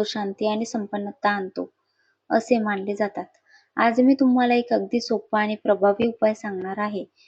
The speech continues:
जो तुम्ही नक्की करून पहा. आज आपण सगळे एकत्र आलो आहोत एका अतिशय पवित्र आणि शुभ दिवशी. तो दिवस म्हणजे दसरा. आपल्या हिंदू धर्मात वर्षभरातील चार अत्यंत मंगल दिवस सांगितले गेले आहेत आणि यांनाच साडेतीन मुहूर्त म्हणतात.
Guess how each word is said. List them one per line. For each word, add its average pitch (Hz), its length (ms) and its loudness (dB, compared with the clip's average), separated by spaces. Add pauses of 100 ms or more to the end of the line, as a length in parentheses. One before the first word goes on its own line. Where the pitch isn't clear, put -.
(200)
जो 262 120 8
तुम्ही 262 260 6
नक्की 233 420 -2
करून 214 260 0
पहा. 208 300 -4 (640)
आज 262 180 4
आपण 277 220 4
सगळे 247 280 4
एकत्र 247 340 0
आलो 220 240 4
आहोत 233 340 4
एका 214 280 0
अतिशय 226 380 2
पवित्र 226 440 2
आणि 277 220 6
शुभ 214 280 2
दिवशी. 226 320 -6
तो 226 180 0
दिवस 214 360 -2
म्हणजे 214 280 -6 (200)
दसरा. 196 400 -2 (480)
आपल्या 302 300 2
हिंदू 294 240 10
धर्मात 269 420 4
वर्षभरातील 240 680 2
चार 240 280 4
अत्यंत 226 420 0
मंगल 233 360 0
दिवस 233 300 -4
सांगितले 214 380 -4
गेले 196 240 0
आहेत 214 320 -2 (480)
आणि 262 260 6
यांनाच 220 560 0
साडेतीन 233 420 4
मुहूर्त 269 360 6
म्हणतात. 190 400 -2